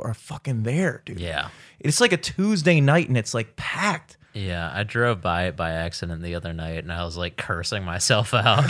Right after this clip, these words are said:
Speaker 2: <laughs> It's like, "Why the fuck did I try to drive this way?"
Speaker 1: <laughs> What are
Speaker 2: People
Speaker 1: even
Speaker 2: just hang out in the street.
Speaker 1: Well, like, what are even the rules with that? 'Cause, like, they have to do it, right? If you buy a house in that neighborhood, like,
Speaker 2: Yeah.
Speaker 1: you're required
Speaker 2: You
Speaker 1: to
Speaker 2: sign
Speaker 1: do
Speaker 2: up
Speaker 1: it.
Speaker 2: to doing it.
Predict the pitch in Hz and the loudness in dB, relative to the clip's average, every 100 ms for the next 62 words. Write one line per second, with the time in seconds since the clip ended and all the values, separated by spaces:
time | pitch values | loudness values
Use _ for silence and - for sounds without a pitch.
0 | 127 - 202 - 180 135 - 127 143 135 | 2 2 4 8 8 6 4 6 6 4
1 | - 139 131 - 127 117 - 131 123 113 | 0 0 0 0 2 4 8 8 8 6
2 | 113 127 117 - - 151 127 151 147 131 | 6 4 2 -2 2 2 8 10 12 10
3 | 156 - 208 - - - - - 160 302 | 6 6 6 6 -2 -14 -14 -4 2 6
4 | 466 392 202 190 - 123 117 117 104 98 | 6 6 4 4 2 4 4 6 6 6
5 | 85 - 98 95 87 - 92 87 - 135 | 4 -2 -4 -2 -4 -2 -2 -2 -6 2
6 | 285 285 208 202 320 415 285 285 294 214 | 6 6 2 0 0 0 -2 -2 2 4
7 | 160 120 127 214 226 139 - 101 98 - | 4 2 0 0 2 0 4 2 4 0
8 | 151 175 - _ 127 - - - 165 196 | 2 0 -2 _ -16 -16 -12 -6 6 6
9 | - 202 247 - 147 143 85 123 131 165 | 8 6 6 4 4 4 6 6 6 4
10 | 190 131 139 156 135 127 - 117 113 120 | 6 10 10 10 8 6 4 2 4 4
11 | 113 104 95 85 120 117 - 117 110 120 | 2 4 2 4 2 0 0 6 8 8
12 | 117 - 98 98 113 131 - 107 80 85 | 6 4 4 4 6 4 2 -6 -4 -4
13 | 85 82 82 78 78 | -4 -4 -6 -8 -10